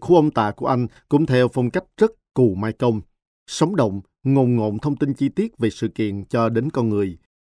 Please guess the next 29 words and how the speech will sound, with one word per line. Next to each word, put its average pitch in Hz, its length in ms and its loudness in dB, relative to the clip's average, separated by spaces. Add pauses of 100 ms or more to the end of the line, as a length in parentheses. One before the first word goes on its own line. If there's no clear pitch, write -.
(120)
Và 127 220 4
trên 143 200 0
hết 170 200 -4 (220)
là 127 140 2
tình 123 220 0
yêu 135 240 4
tha 147 180 -4
thiết 196 300 -6
đối 165 120 2
với 160 240 2
khu 127 140 0
ông 117 160 0
Tạ, 98 320 -4 (220)
nơi 127 360 4
anh 123 180 -4
sinh 117 220 -4
ra 120 180 -2
và 101 120 -4
lớn 104 220 -6
lên. 123 200 0 (760)
Những 180 180 4
chuyện 143 160 2
đã 123 100 2
qua, 131 360 -2 (200)
những 165 160 4
con 165 180 4
người 117 200 4
từng 110 240 -4
sống, 151 380 -4